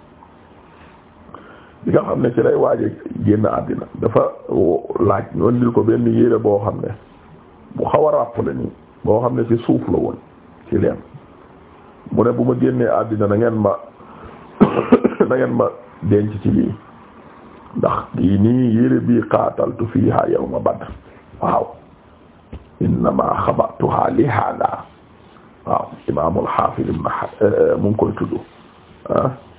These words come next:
ah. Léegi, euh, ci Imaam al-Haafiz az-Zahabi moo ko doon tudd mu ne Imaam Zuhri loolu la wax ne Seydina Sa-, Sa'd ibn Abi Waqqas loolu la waxoon radiyallahu anhu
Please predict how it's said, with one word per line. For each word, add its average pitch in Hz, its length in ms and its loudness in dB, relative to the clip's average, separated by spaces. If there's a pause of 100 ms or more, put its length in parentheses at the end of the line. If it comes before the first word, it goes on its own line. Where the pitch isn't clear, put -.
(640)
ah. 107 180 2 (2750)
Léegi, 240 420 2 (2250)
euh, - 440 2
ci 131 80 4
Imaam 139 340 2
al-Haafiz 127 520 0
az-Zahabi 110 480 2
moo - 160 0
ko - 100 2
doon - 140 0
tudd - 160 -10 (140)
mu - 100 4
ne 170 120 2 (420)
Imaam 127 340 2
Zuhri 120 300 2 (220)
loolu 120 320 4
la - 280 -2
wax 117 200 0
ne 117 140 4
Seydina 113 260 2 (120)
Sa-, - 240 -2 (200)
Sa'd 117 180 2
ibn 113 160 2
Abi 110 180 0
Waqqas - 380 0
loolu 104 160 2
la 104 60 4
waxoon - 240 0
radiyallahu - 460 0
anhu - 140 -8